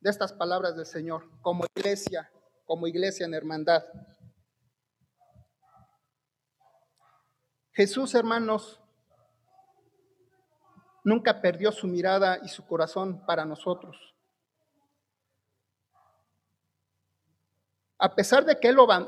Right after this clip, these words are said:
lo abandonaron, Él nunca nos ha abandonado a nosotros y nos ha permitido ser sus hijos, hermanos.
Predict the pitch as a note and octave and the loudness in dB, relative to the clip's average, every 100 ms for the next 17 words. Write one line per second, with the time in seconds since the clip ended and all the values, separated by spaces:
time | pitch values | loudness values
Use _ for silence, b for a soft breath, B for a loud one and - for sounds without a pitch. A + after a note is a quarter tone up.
0 | F#3+ E3+ E3+ E3+ F3 G#3+ A#3+ F3+ F3+ - | 0 2 2 2 2 4 4 2 -2 -10
1 | - _ _ _ _ _ _ _ _ - | -20 _ _ _ _ _ _ _ _ 4
2 | G#3+ G#3+ G#3 A3 G3+ F3+ D#3+ G3+ G3 E3+ | 4 4 0 -2 -2 -4 -2 0 0 0
3 | F3+ F#3 E3+ D3+ F#3+ F#3 D#3+ D3 _ _ | -2 -2 -4 -4 -4 -4 -6 -8 _ _
4 | _ F3+ F3+ G#3 G#3 F#3 F3 - F#3 F3+ | _ -6 -2 -2 -2 -4 -6 -10 -10 -6
5 | F#3 - D#3 F3 E3+ D#3 - C3+ C3+ - | -8 -8 -12 -12 -10 -12 -10 -12 -12 -18
6 | - | -20